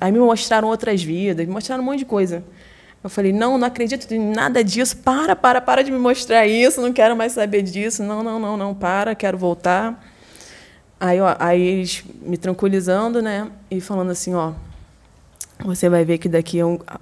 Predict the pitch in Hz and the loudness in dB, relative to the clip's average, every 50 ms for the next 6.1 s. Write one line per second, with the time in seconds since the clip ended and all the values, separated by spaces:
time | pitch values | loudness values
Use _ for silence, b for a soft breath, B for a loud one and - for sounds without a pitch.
0 | _ _ _ _ _ _ - 180 180 165 - - 196 190 208 202 - 214 190 180 | _ _ _ _ _ _ -4 -2 -2 -2 -2 2 4 4 4 4 2 0 0 0
1 | 170 180 202 202 190 180 175 170 175 175 170 170 175 185 180 185 170 - - 170 | 2 2 2 4 4 2 0 0 0 0 0 0 0 -2 -4 -4 -4 -2 -2 -2
2 | 170 175 190 - - 185 180 180 - - 175 170 175 180 175 - - - 190 175 | -2 -4 -4 -6 -6 -6 -6 -6 -6 -6 -6 -6 -6 -8 -8 -8 -8 -6 -6 -6
3 | 165 - - 180 175 180 214 - - 190 185 185 - 202 196 190 190 202 196 196 | -6 -6 -4 -2 -2 -2 -2 -2 -2 -2 -2 -2 -2 -2 -2 -2 -2 -2 -4 -2
4 | 202 196 196 - 196 196 190 190 190 196 202 185 180 185 180 165 170 180 - B | -2 -2 -2 -2 -2 -2 -2 -2 -2 -4 -4 -4 -4 -4 -4 -4 -6 -8 -10 B
5 | B B B B B B B B B _ - 170 180 175 - - - 214 202 180 | B B B B B B B B B _ -10 -8 -8 -8 -10 -10 -6 -4 -4 -2
6 | 165 165 | -2 -4